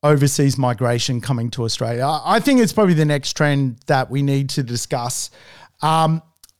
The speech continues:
I think this is gonna play out in two ways, and this is just my prediction, right? I think there's gonna be less tourists. I think tourism is, uh, you know, coming back around the world, but people are still,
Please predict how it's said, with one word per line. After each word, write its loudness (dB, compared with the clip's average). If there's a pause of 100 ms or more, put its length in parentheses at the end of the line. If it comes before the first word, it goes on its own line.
(120)
I 4
think 2
this 2
is 4
gonna 2
play 4
out 2
in -4
two -2
ways, -4
and 2
this 2
is -4
just -4
my 0
prediction, -8
right? 0 (400)
I 0
think 2
there's 2
gonna 4
be 4
less 4
tourists. 2 (200)
I 2
think -2
tourism 2 (200)
is, -2 (800)
uh, 0 (400)
you -2
know, 4
coming 2
back 0
around 0
the -4
world, 2
but -6
people -2
are 0
still, 0